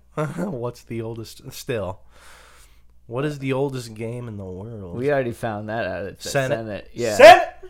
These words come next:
Speaker 1: Full
Speaker 2: Call
Speaker 1: Senate.
Speaker 2: back. <laughs> Well, we gotta, what is the U S Senate?
Speaker 1: Uh, what's the old, <laughs> that says oldest chess man. So does that mean that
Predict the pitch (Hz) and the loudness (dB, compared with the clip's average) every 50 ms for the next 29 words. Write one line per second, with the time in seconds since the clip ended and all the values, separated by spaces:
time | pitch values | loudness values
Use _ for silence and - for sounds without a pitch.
0 | - - - - - - - - - - - - - - 139 156 170 - - 226 | -20 -20 -20 -20 -20 -20 -20 -20 -20 -20 -20 -14 -8 -4 -4 -2 -2 0 4 4
1 | 226 240 262 277 214 196 233 247 330 330 - - - - - 240 214 - 214 202 | 4 6 4 2 2 0 -2 -2 -2 -4 -6 -10 -18 -20 -20 -20 -18 -16 -14 -14
2 | 190 185 - 147 - - - - - - - - - - - - 170 156 131 - | -14 -14 -16 -16 -14 -14 -14 -14 -16 -16 -16 -16 -16 -8 0 6 6 8 8 8
3 | 170 175 147 120 170 190 160 - - 190 185 151 135 - - - - - 143 135 | 8 6 6 4 4 2 0 0 0 2 2 2 2 0 -4 -8 -16 -16 -18 -18
4 | - - - 127 123 131 139 - - 123 120 113 - - 110 107 113 110 107 104 | -18 -16 -10 -6 -4 -4 -4 -4 -6 -6 -8 -8 -10 -10 -10 -10 -8 -8 -8 -8
5 | - - - - - - - - - - - - - - - - - - - - | -10 -12 -12 -16 -16 -16 -16 -16 -16 -18 -20 -20 -20 -20 -20 -20 -20 -20 -20 -20
6 | - - - - - - 120 120 120 117 117 113 107 107 104 - 170 139 123 131 | -20 -20 -20 -18 -10 -6 -4 -2 0 0 -2 -2 -4 -4 -6 -8 -10 -8 -6 -6
7 | 143 - - - 131 127 127 127 123 123 147 143 - - 226 233 269 220 - - | -6 -8 -10 -14 -12 -10 -10 -8 -6 -2 -2 -2 -2 2 0 0 0 0 -6 -12
8 | - - - - - 151 175 - 220 208 170 185 151 160 156 170 156 147 139 - | -18 -18 -12 -6 -2 -2 0 2 2 0 2 2 0 0 0 0 -2 -4 -6 -8
9 | - - - - 160 147 147 - - - 120 110 117 123 127 120 104 117 - - | -10 -10 -8 -4 -2 -2 -2 -2 -6 -12 -10 -8 -6 -6 -6 -6 -8 -10 -10 -8
10 | 139 135 127 135 123 139 135 135 135 143 139 139 135 127 123 117 - - | -8 -6 -6 -4 -2 -2 -2 -2 -4 -6 -6 -6 -6 -6 -6 -8 -8 -10